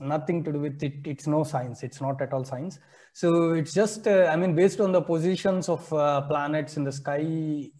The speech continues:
uh, which keep on recurring. It, it's not a single time phenomena or something. It keep, it keeps on recurring. It's just the time scales might be longer than your lifetime. But then whenever these positions occur, there are several births happening on the earth.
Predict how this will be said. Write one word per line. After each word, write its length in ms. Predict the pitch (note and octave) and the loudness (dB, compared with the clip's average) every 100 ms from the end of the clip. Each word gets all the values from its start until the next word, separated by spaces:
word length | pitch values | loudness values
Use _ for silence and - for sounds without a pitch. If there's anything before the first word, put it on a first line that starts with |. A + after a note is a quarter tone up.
| - | -12
uh, 60 | B2 B2 B2 - | -10 -10 -14 -4
which 480 | D#3 D#3+ - - - _ - | -2 -2 -4 -14 -18 _ -2
keep 220 | G3 F#3+ | 0 4
on 140 | E3 | 2
recurring. 500 | C#3 C#3+ D3 C#3 G3 - - | 2 2 0 0 -2 -8 -8
It, 140 | C3 - | -8 -6
it's 200 | C3+ - | -8 -2
not 220 | D3 C#3 | -2 0
a 180 | C#3 C3+ C#3 - | 0 -2 -6 -12
single 320 | - D3+ D#3 | -2 0 2
time 220 | D3 C#3+ C#3 | 2 0 0
phenomena 400 | C#3 C#3 C#3 C3 | -2 0 0 -2
or 100 | C3+ | -4
something. 380 | C3 B2 G#2 - | -6 -8 -12 -12
It 180 | B2+ - | -12 -6
keep, 240 | D#3+ F3 E3+ | -4 -4 -8
it 120 | C3 | -6
keeps 220 | - G#3 | -2 -2
on 140 | A3+ G3 | 0 -2
recurring. 440 | F#3 G3+ A#3 A#3+ - - | 0 0 0 0 -8 -6
It's 160 | E3 C#3+ | -2 4
just 180 | F#3+ F#3 | 4 4
the 100 | F3+ | 4
time 220 | E3+ F3 | 4 4
scales 300 | F3 F3+ E3+ | 2 0 0
might 200 | E3 D3 | 0 0
be 60 | |
longer 280 | D#3 D3+ D#3 | 2 2 2
than 200 | C#3+ C#3+ | 0 0
your 80 | C#3+ | 2
lifetime. 440 | C3+ C3 - A#2+ - - - - | 2 0 -4 -10 -12 -20 -10 0
But 100 | D#3 | 2
then 180 | G3 G3+ | 4 6
whenever 320 | F#3 G#3 G#3+ | 6 6 4
these 280 | F#3 F#3+ E3 | 2 2 2
positions 500 | F3 F3+ F3 F3 F3 | 0 0 2 2 4
occur, 720 | F3+ G3+ F#3+ F#3 E3+ D#3 C3 B2+ | 4 8 10 10 8 -2 -8 -2
there 160 | C#3 D#3 | 4 4
are 60 | |
several 340 | C#3+ E3 E3 D#3+ | 4 2 4 4
births 320 | D#3 F3 F3 | 4 4 4
happening 360 | F3 E3+ F3+ F3+ | 0 2 0 0
on 100 | F3 | 2
the 60 | E3+ | 4
earth. 240 | E3+ E3 | 4 0